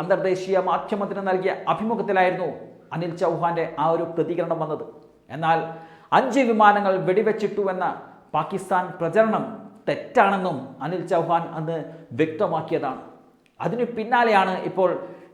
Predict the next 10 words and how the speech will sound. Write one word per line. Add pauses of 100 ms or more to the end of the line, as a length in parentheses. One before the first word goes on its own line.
(140)
ട്രംപിൻ്റെ (460)
ഇങ്ങനെയുള്ളൊരു (240)
വെളിപ്പെടുത്തൽ (180)
വിവാദമാവുന്നത്. (600)
ഇതിൽ
നിന്നും (120)
മോദിക്ക്
എന്തായാലും (360)
ഒഴിഞ്ഞു
മാറാൻ